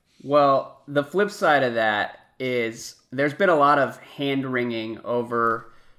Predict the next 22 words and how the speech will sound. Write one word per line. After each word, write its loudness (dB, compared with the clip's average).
the -2
timing 0
of -4
these -2
awards -4
and -8
whether -2
it -4
was -8
cooler 0
dur-, -4
doing -4
it -6
during -4
the -8
first -6
and -12
second -6
round -2
of -4
the -6
playoffs. -2